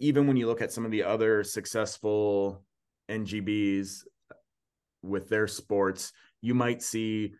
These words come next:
U S A Hockey and U S A Youth Hockey, and they're almost two separate organizations.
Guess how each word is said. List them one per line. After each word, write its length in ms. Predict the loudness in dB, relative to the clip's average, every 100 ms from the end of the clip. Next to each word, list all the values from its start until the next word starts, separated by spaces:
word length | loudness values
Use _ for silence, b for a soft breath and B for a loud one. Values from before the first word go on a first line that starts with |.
| b _
U 220 | 2 4
S 100 | 4
A 140 | 4 2
Hockey 500 | 2 0 -2 -4 -4
and 340 | -2 -2 -2
U 140 | 0 0
S 140 | 2
A 100 | 0
Youth 380 | 0 -4 -6 -2
Hockey, 540 | -2 -2 -6 -14 -14 _ _ _
and 180 | -2 0
they're 180 | 0 2
almost 380 | 4 4 2 0
two 160 | -4
separate 340 | 0 0 0 0
organizations. 1120 | 0 -2 -4 -2 -2 -2 -6 -8 -8 -12